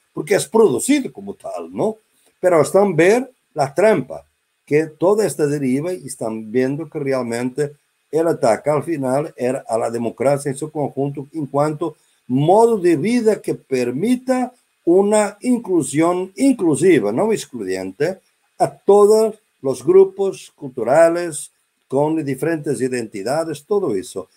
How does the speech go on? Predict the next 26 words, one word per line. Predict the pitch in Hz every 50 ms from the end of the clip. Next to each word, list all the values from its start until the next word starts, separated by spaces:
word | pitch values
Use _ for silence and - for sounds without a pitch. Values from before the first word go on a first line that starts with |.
| _ _ _ _ -
Y | 131 147
obviamente, | 160 165 143 127 127 123 117 107 110 113 131 127 127 135
siempre | - - - 123 120 135 147 139
como | 147 151 143 151
decimos, | 151 139 - - 120 123 143 151 147 - - _ _ _ _ _
clase, | - 117 127 135 139 131 - - 170 160 - _ _ _ _ _ 120
género | 104 123 123 120 120 127 139 139 147 147 143 143 - _ _ _ _ _
y | 123 123 135 143 131 - _
etnorracial | - 123 123 123 127 131 131 127 123 117 113 107 - - - 120 127 131 139 135 135 123
de | 110 110
discriminación | 92 104 98 - - 117 110 104 104 101 101 90 - 120 110
que | - - 110
existe | 90 - 123 120 - - 110
en | 101 98
el | 92 92
continente. | - 110 92 - 98 90 82 71 67 - _ _ _ _ _ _ _
Es | 190 190 175
eso | 240 240 - - -
que | 156
está | 143 - 180 170 165
ahí | 147 139 143 175 208 202 - _ _ _ _ _
y | 196 175
que | - 226
me | 208 202 165
parece | 147 175 165 170 165 147 - 180
también, | 151 - 151 143 143 135 143 156 170 185 196 208 202 202